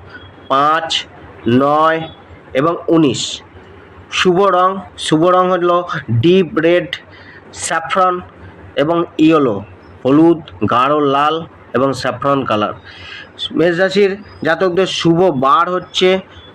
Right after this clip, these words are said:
মঙ্গলবার, বৃহস্পতিবার এবং রবিবার। এবং পাঁচটি মহা উপায়গুলি কি কি? এক, ওং গণ গণপতয়ে নমঃ জপ করুন এই মাসে।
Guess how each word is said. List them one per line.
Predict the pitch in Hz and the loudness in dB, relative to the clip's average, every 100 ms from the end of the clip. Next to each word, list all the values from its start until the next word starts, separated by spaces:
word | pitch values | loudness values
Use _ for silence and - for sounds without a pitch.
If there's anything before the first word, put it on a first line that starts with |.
| - | -2
মঙ্গলবার, | 131 156 156 160 170 160 - - - - - | 0 2 2 2 0 -6 -18 -20 -20 -18 -6
বৃহস্পতিবার | 139 143 147 160 156 160 160 - - - | -2 -2 -2 0 2 0 -2 -14 -20 -10
এবং | - 139 156 | -4 0 0
রবিবার। | 147 139 113 104 - - - - - | 0 0 -2 -6 -10 -20 -20 -20 -8
এবং | 160 190 202 202 - - - - | -2 2 0 -2 -10 -20 -12 -4
পাঁচটি | 170 - 208 | -4 -2 0
মহা | 190 165 175 196 | 2 2 0 0
উপায়গুলি | 196 180 190 185 190 190 | 0 0 -2 0 -2 0
কি | 202 | 0
কি? | 170 196 196 - - | 0 2 0 -2 -10
এক, | - 156 - - - - - - - - | -4 -4 -4 -12 -20 -20 -20 -20 -20 -4
ওং | 135 165 185 190 190 | 0 2 2 2 2
গণ | 160 165 175 175 | 2 0 0 0
গণপতয়ে | 160 160 160 156 165 | -2 -2 -4 0 0
নমঃ | 160 151 156 160 165 | 2 2 2 0 0
জপ | 147 139 139 | 0 -2 -2
করুন | 151 156 160 160 | -2 0 -2 -4
এই | 139 | -2
মাসে। | 139 143 147 | 0 0 -2